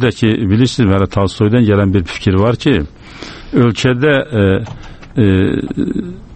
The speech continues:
pis işlərə qarşı mübarizə bir növü də heç olmasın etiraz qalmaqdır müəyyən hallarda. Yəni biz, e, f-, e, fəal onun əli, e, tərəfdarı olmamışıq, e, bağlanmasını və öz fikrimizi də fəal bildirmiş hər yerdə.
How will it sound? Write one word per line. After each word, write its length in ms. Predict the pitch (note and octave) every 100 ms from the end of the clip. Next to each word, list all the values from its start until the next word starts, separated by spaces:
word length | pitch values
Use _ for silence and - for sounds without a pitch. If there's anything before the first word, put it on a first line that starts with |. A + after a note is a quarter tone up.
| - - - - - -
pis 320 | E3 - -
işlərə 600 | - - - A#2+ A#2 A#2+ A2
qarşı 320 | G#2+ - A2
mübarizə 720 | G2+ G2 G2+ G2+ G2+ B2 D3 C3 -
bir 140 | C#3
növü 260 | B2 B2 C#3+
də 120 | D3+ G2+ - - - - - - -
heç 180 | D#3+ D3
olmasın 300 | C3+ A2+ A#2
etiraz 340 | G#2+ - A2 F#2+
qalmaqdır 420 | F#2+ F2+ E2+ - F2+
müəyyən 280 | E2+ E2+ D#2
hallarda. 380 | D#2+ D#2 D2+ F2
Yəni 260 | F#2 F#2+ F#2+
biz, 180 | G2 - - - -
e, 80 | F#2
f-, 160 | E2
e, 140 | A#3 G#2 E2+
fəal 240 | G2 G2 F#2+
onun 160 | G2 F#2
əli, 160 | F2+
e, 320 | G2+ F#2 - - - -
tərəfdarı 400 | F#2+ F2+ - F#2+
olmamışıq, 480 | F2+ E2+ D#2+ - E2 - - - - -
e, 100 | G2+ F#2 F2 - F2+
bağlanmasını 640 | F#2 F#2 F2+ F2 - F2 F2+
və 80 | B2 B2+ B2
öz 100 | C#3
fikrimizi 440 | - - B2 C3 C3
də 60 | -
fəal 220 | A#2+ A#2
bildirmiş 420 | A2+ A#2 B2+ A#2+ G2
hər 100 | F2
yerdə. 240 | E2 D#2+